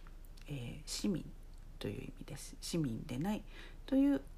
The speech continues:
えー、言葉、単語を使うように指示しました。えー、これに伴って不法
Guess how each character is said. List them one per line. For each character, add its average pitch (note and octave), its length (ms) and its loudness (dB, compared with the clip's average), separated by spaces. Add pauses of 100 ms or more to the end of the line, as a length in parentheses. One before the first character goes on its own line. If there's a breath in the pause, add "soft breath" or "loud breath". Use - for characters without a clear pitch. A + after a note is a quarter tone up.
え D3+ 260 4
ー、 - 160 -2
言 C#3+ 100 2
葉、 - 240 0
単 C#3 220 0
語 D#3+ 120 2
を A#3+ 80 6
使 - 280 0
う E3+ 100 2
よ E3+ 120 0
う E3+ 40 0
に F#3+ 120 2
指 A3 60 4
示 - 320 -4
し - 120 -6
ま - 120 -8
し - 120 -10
た。 - 80 -10 (680 loud breath)
え C#3+ 120 -2
ー、 D3 80 -2
こ A3 120 0
れ B3 120 6
に B3+ 240 8
伴 B3+ 360 8
っ C4+ 40 4
て - 240 -2
不 - 180 2
法 B3+ 360 6